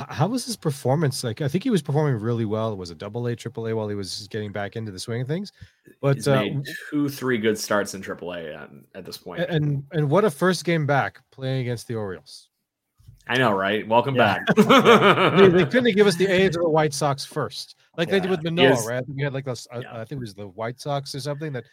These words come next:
Speaker 1: Manoah got his form back, at, at least for that start. I would love to see
Speaker 2: Yeah.
Speaker 1: Ryu like that, 'cause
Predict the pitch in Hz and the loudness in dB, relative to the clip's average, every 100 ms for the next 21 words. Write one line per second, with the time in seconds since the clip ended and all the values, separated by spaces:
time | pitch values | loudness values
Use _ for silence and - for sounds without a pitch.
0 | _ _ - 135 135 131 127 117 104 - | _ _ -6 -2 -2 -2 -4 -6 -12 -18
1 | _ _ _ _ _ 147 151 160 160 180 | _ _ _ _ _ 0 0 4 2 2
2 | 143 147 143 127 143 - 117 123 - 180 | -2 -8 -6 -6 -6 -6 -6 -6 -6 -8
3 | 196 _ _ _ _ 104 127 139 131 135 | -8 _ _ _ _ -14 -12 -10 -10 -10
4 | 127 120 113 139 175 123 117 123 139 123 | -10 -8 -6 -4 -4 -4 -4 -6 -6 -8
5 | 110 | -10